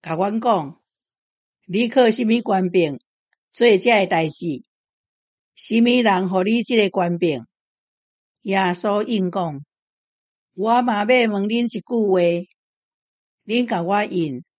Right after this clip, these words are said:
约翰甲人洗礼的权柄，是对天还是对人来的？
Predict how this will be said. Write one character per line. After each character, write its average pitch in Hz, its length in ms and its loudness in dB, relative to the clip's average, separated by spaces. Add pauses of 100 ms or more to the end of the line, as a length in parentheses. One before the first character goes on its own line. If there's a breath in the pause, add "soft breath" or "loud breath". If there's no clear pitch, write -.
(800)
约 240 200 2
翰 220 300 0
甲 196 140 0
人 202 240 2
洗 - 160 -2 (160)
礼 - 0 -
的 233 340 0
权 190 320 -2
柄， 165 340 -2 (920)
是 190 240 -2
对 277 180 0
天 247 260 0
还 240 200 0
是 220 180 -2
对 254 240 -2
人 165 240 0
来 151 220 -2
的？ 165 360 -2